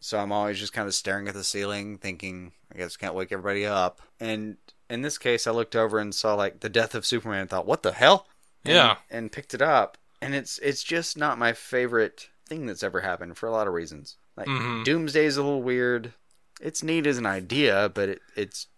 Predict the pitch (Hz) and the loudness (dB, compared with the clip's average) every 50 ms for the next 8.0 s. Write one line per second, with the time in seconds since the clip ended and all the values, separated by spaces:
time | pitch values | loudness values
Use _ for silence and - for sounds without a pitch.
0 | _ - - 117 - 131 123 127 131 131 123 113 117 117 113 113 117 110 107 107 | _ -10 -10 -6 -6 -4 -2 -2 -2 -2 -2 0 2 4 6 6 6 4 2 -2
1 | 104 - 107 110 107 123 123 117 101 107 110 - - 101 92 - - - - 127 | 0 2 2 2 2 0 -4 -2 -4 -4 -4 -4 -6 -6 -6 -6 -8 -2 2 4
2 | 120 123 117 - 131 - - - - 120 117 113 110 117 113 107 110 110 107 95 | 4 4 2 0 -4 -10 -8 -2 -2 -2 0 -2 -2 -2 -2 0 2 0 0 0
3 | 110 107 104 104 101 - - 117 107 110 107 110 107 107 107 104 110 - _ _ | 0 -2 -2 -2 -4 -6 -6 -6 -6 -4 -4 -2 -2 -2 -2 -6 -10 -14 _ _
4 | _ - 110 110 107 113 110 107 104 104 104 98 - _ _ - 131 123 117 110 | _ -12 -10 -6 -4 -4 -4 -4 -6 -8 -10 -12 -14 _ _ -2 4 6 8 6
5 | 101 - - - - - - - 113 117 117 117 113 104 - 139 123 120 110 - | 6 4 -2 -14 -20 -20 -16 -6 -4 -4 -2 -2 -4 -4 -4 -4 -4 -4 0 4
6 | 120 113 113 110 - - 101 98 92 92 - 98 90 90 85 - - _ - - | 6 6 6 6 4 0 -4 -4 -4 -2 -2 0 0 0 0 -4 -12 _ -18 -14
7 | - - - 156 160 143 123 - - 131 - 113 95 101 98 101 98 95 95 98 | -12 -6 0 4 4 4 4 2 -2 -2 -4 -4 -4 -2 0 0 -2 -2 -6 -10